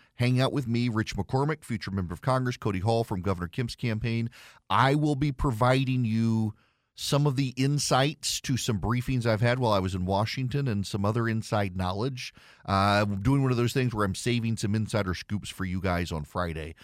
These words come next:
uh, and what to see in the last week of the campaign. We will be, uh, um, only slightly more than seven days out from the election. If you wanna come, text the word bourbon,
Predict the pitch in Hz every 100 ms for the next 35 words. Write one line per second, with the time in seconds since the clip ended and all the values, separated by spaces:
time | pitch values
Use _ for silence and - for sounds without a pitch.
0 | - - _ 98 92 95 95 95 - 101
1 | 113 - 104 - 113 101 92 95 92 -
2 | 98 90 85 92 85 95 85 85 90 87
3 | 85 95 92 82 - - - 95 90 101
4 | 98 95 95 - - 113 110 - 117 95
5 | 98 107 87 90 - 101 95 95 90 95
6 | - 90 87 92 - - 104 120 123 147
7 | 135 139 120 90 - 104 - 123 110 107
8 | 82 76 110 98 78 64 73